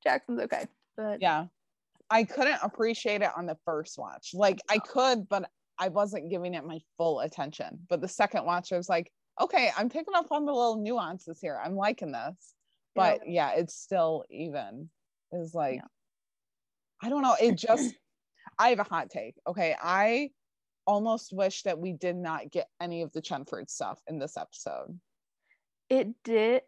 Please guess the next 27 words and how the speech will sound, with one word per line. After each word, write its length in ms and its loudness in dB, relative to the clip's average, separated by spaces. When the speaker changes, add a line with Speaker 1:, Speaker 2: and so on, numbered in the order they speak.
Speaker 1:
it 260 4
did 300 6
kind 260 2
of 140 0
feel 260 2
not 300 4
out 220 6
of 220 0
place. 600 0
God. 400 -4
Speaker 2:
It 140 6
felt, 160 6
Speaker 1:
I 40 6
Speaker 2:
like, 140 4
Speaker 1:
don't 100 -18
Speaker 2:
added, 520 4
and 140 2
it 220 -2
didn't 300 -2
need 220 -8
to 80 -20
be 180 -6
added 400 -2
in 120 -4
this 180 -4
episode. 340 -6
Speaker 1:
Right. 220 -12